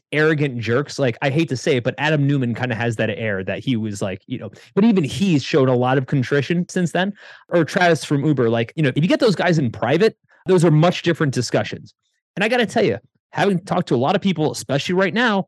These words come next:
that are founders who've raised a, a god-awful amount of money and have kind of gotten over their skis, they all wish they could reverse course. None of them will, will come to you and say,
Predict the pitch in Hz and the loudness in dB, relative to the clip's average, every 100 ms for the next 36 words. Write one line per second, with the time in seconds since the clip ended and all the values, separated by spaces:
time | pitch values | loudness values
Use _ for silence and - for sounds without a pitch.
0 | _ 127 127 185 190 160 - 147 135 147 | _ -4 -2 -2 -2 -2 0 0 0 0
1 | 131 117 - 117 113 160 180 175 160 160 | 0 -4 -4 -8 -2 0 2 0 0 -2
2 | 147 135 127 208 127 120 _ _ - 160 | -2 -2 0 0 -2 -4 _ _ -4 -2
3 | 147 190 180 147 160 139 147 139 120 - | 0 0 0 0 0 0 0 0 -2 -4
4 | - 156 196 - _ _ _ 113 165 233 | -4 -2 -2 -8 _ _ _ -2 2 4
5 | 208 175 170 156 131 - 139 131 120 - | 2 0 -2 -4 -4 -2 0 0 0 -4
6 | 113 - - _ _ - 156 233 220 170 | -6 -6 -18 _ _ -2 0 2 2 2
7 | 147 156 - 151 143 139 135 127 143 127 | 0 -2 -2 -2 0 0 0 0 0 0